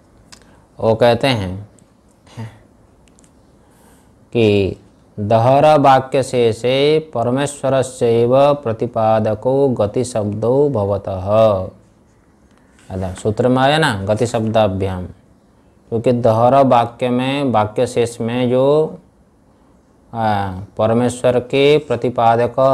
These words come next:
है कौन? गति और शब्द। गति मतलब गमन, और शब्द कहने से ब्रह्मलोक शब्द,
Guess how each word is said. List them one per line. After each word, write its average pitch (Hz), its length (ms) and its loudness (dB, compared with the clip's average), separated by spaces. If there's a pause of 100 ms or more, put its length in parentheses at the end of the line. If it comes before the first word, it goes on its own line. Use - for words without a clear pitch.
(100)
है 98 420 0 (540)
कौन? 120 380 0
गति 147 680 2
और 170 500 2 (240)
शब्द। 95 360 -8 (1000)
गति 101 360 0
मतलब 107 360 -2
गमन, 143 360 2 (1300)
और 107 160 0
शब्द 120 320 0
कहने 117 300 0
से 104 120 -2
ब्रह्मलोक 113 640 0
शब्द, 131 340 -2